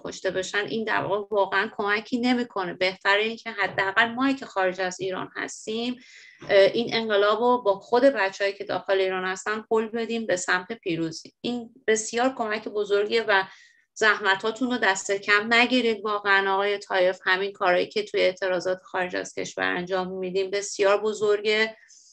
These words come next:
و مطمئن باشین که به سطوح میارن این، اه، سیاستمداران و دولت‌های خارجی رو. خب، اه، خانم محمودی عزیز، بشنویم شما رو، بفرمایید.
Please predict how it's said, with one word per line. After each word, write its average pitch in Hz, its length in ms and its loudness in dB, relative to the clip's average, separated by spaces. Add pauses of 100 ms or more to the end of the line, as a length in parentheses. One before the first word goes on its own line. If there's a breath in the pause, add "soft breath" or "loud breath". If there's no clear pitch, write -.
(220 loud breath)
و 226 440 6
مطمئن 240 540 4
باشین 269 320 2
که 269 100 -2
به 220 120 -2
سطوح 220 500 0
میارن 180 800 0 (120)
این، 175 340 -4 (360 soft breath)
اه، 180 140 6
سیاستمداران 175 960 -2
و 170 140 -4
دولت‌های 165 880 -4 (300)
خارجی - 520 -6
رو. - 100 -12 (640 soft breath)
خب، - 380 -6
اه، 190 220 2
خانم 214 220 -4
محمودی 202 360 -2
عزیز، 180 340 -4
بشنویم 170 420 -6
شما - 320 -10
رو، 175 60 -8
بفرمایید. - 500 -12